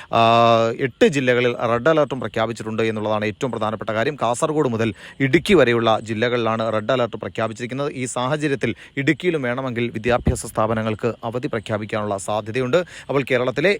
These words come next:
ഏഴ്, ഒൻപത് ജില്ലകളിലെ വിദ്യാഭ്യാസ സ്ഥാപനങ്ങൾക്ക് കളക്ടർമാർ അവധി പ്രഖ്യാപിച്ചിരിക്കുന്നു എന്നുള്ള ഏറ്റവും പ്രധാനപ്പെട്ട, ഏറ്റവും സുപ്രധാനമായ വാർത്തയാണ് നിങ്ങളുമായി പങ്കുവയ്ക്കാനുള്ളത്. അതോടൊപ്പം തന്നെ വയനാട്ടിൽ മരിച്ചവരുടെ എണ്ണം നൂറ്റി ഇരുപതായി ഉയർന്നിരിക്കുന്നു എന്നുള്ള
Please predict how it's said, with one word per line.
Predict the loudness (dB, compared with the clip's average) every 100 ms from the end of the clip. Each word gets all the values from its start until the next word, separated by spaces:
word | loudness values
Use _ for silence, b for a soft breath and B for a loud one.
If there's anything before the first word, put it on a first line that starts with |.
| -2
ഏഴ്, | -4 -2
ഒൻപത് | -4 -2 0 0
ജില്ലകളിലെ | 2 0 -2 -2 -2
വിദ്യാഭ്യാസ | -2 -2 -2 0 -2 -4
സ്ഥാപനങ്ങൾക്ക് | -6 -4 -2 -2 -2 0 -2 B B -2
കളക്ടർമാർ | 0 2 4 4 2 2
അവധി | 2 4 4
പ്രഖ്യാപിച്ചിരിക്കുന്നു | 2 2 2 2 -6 -4 -6
എന്നുള്ള | -4 -2 -2 -2
ഏറ്റവും | -4 2 2 4
പ്രധാനപ്പെട്ട, | 0 0 0 -2 -2 -2 -2
ഏറ്റവും | 0 0 0
സുപ്രധാനമായ | -4 -2 -2 0 0
വാർത്തയാണ് | 0 -2 -2 -2 -2 -2
നിങ്ങളുമായി | -4 -4 -4 -4
പങ്കുവയ്ക്കാനുള്ളത്. | -4 -2 -4 -2 -2 2 0 B B -2
അതോടൊപ്പം | 0 2 0
തന്നെ | 0
വയനാട്ടിൽ | 0 0 0 0
മരിച്ചവരുടെ | 0 -2 0 0 0
എണ്ണം | -2 -2
നൂറ്റി | -2 -4 -6
ഇരുപതായി | -4 -4 -2 -2 -2
ഉയർന്നിരിക്കുന്നു | -2 -2 -2 -2 -6 -6 -8
എന്നുള്ള | -6 -2 -2